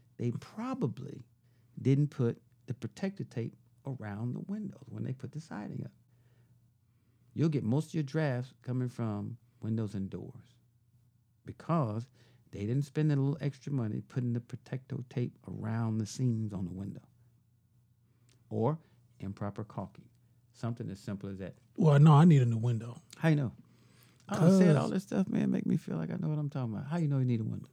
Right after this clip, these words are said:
Speaker 2: Because, man, I, uh
Speaker 1: You getting fog in between the windows?
Speaker 2: Yeah.
Speaker 1: You need a new window. But you just need new sashes.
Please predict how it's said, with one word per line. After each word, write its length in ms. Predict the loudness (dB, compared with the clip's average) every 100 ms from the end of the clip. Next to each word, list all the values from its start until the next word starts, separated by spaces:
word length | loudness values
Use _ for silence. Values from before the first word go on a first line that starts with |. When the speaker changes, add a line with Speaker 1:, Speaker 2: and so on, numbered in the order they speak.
| _
Speaker 2:
Because, 640 | 0 0 2 4 6 6 8
man, 420 | 10 10 8 6
I, 180 | 4 2 6
uh 440 | 8 10 10 10 8
Speaker 1:
You 60 |
getting 160 | 6 4
fog 360 | 4 4 4 4
in 80 |
between 300 | 4 6 6
the 60 | 8
windows? 320 | 6 4 0 -2 6
Speaker 2:
Yeah. 260 | 6 6 2 -10 -14 -20 _ -12
Speaker 1:
You 60 | 0
need 160 | 2
a 20 | 2
new 140 | 0
window. 240 | -6 -14 -14 -6 2
But 260 | 2 2 -6 _ _ _ _ _
you 80 | -4
just 200 | -4 -2
need 180 | -2 -2
new 140 | -2
sashes. 760 | -4 -6 -6 -6 -8 -12 -16